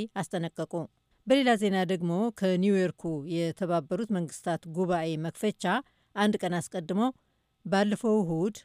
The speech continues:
ቁጥራቸው በመቶ ሺህ የሚገመት ሰዎች የከባቢ የአየር ሙቀት ማየል የደቀነውን አደጋ ለመቀልበስ መንግስታት ተጨባጭ እርምጃዎች እንዲወስዱ ዘንድ ጥሪ ባሰሙበት ግዙፍ ሰላማዊ ሰልፍ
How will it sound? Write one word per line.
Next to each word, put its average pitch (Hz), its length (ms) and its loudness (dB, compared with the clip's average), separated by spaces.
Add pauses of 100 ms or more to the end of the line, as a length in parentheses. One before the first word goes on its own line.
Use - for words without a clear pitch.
ቁጥራቸው 196 500 -2
በመቶ 190 400 -2
ሺህ 170 360 -4
የሚገመት 165 760 -2
ሰዎች 190 380 0 (520)
የከባቢ 190 640 0 (220)
የአየር 190 540 2
ሙቀት 180 460 -2
ማየል 185 520 0 (280)
የደቀነውን 180 840 0
አደጋ 170 360 -2
ለመቀልበስ 170 680 -2 (260)
መንግስታት 196 640 0
ተጨባጭ 190 680 -2 (180)
እርምጃዎች 190 680 0 (100)
እንዲወስዱ 175 460 -6
ዘንድ 233 260 0 (380)
ጥሪ 254 200 0 (200)
ባሰሙበት 180 880 -2
ግዙፍ 202 440 -2
ሰላማዊ 165 500 -2
ሰልፍ 247 260 -2